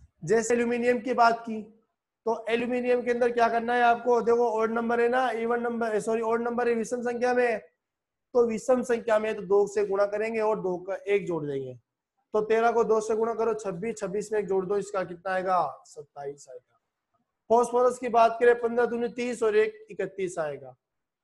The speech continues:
क्लोरीन की बात करें, वो सत्रह एक्सेप्शन आ गया, सत्रह एक्सेप्शन, सत्रह दूनी चौंतीस, में एक जोड़ दो, पैंतीस होना चाहिए, पैंतीस, लेकिन कितना होता है?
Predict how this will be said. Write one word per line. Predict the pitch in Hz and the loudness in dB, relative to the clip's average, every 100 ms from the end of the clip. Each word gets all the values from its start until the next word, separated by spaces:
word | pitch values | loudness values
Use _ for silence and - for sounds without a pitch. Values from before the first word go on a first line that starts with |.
| _ | _
क्लोरीन | 233 247 247 262 233 | 4 6 6 4 -2
की | 254 | 0
बात | 240 233 233 | 4 4 4
करें, | 240 | 4
वो | 262 254 | 6 6
सत्रह | 247 226 254 254 | 2 0 2 4
एक्सेप्शन | 220 - 233 233 247 | 2 0 -2 0 0
आ | 247 | 2
गया, | 240 240 214 156 - _ _ _ _ _ _ _ _ _ _ _ _ _ - 453 _ _ _ _ _ _ _ _ _ _ - | 4 4 4 0 -8 _ _ _ _ _ _ _ _ _ _ _ _ _ -20 -20 _ _ _ _ _ _ _ _ _ _ -8
सत्रह | 247 226 254 247 | -4 0 2 2
एक्सेप्शन, | 226 233 226 220 240 226 151 - _ _ _ _ _ | 2 2 0 2 0 0 -2 -12 _ _ _ _ _
सत्रह | - 254 247 254 254 | -6 -2 -2 0 0
दूनी | 233 254 254 | 0 -4 -4
चौंतीस, | 254 233 247 247 262 | -2 -2 -2 -8 -2
में | 247 | -2
एक | 226 | 2
जोड़ | 240 240 | 2 4
दो, | 254 | 2
पैंतीस | 247 233 233 254 247 247 226 | 2 0 0 -2 -2 -4 -6
होना | 226 247 | -2 -2
चाहिए, | 233 240 254 254 | -2 -2 0 -2
पैंतीस, | 226 233 226 254 233 233 | 0 0 -2 -6 -6 -2
लेकिन | 220 240 208 | -2 -2 -6
कितना | 214 - 254 | -12 -2 2
होता | 247 247 262 | 4 4 6
है? | 247 | 6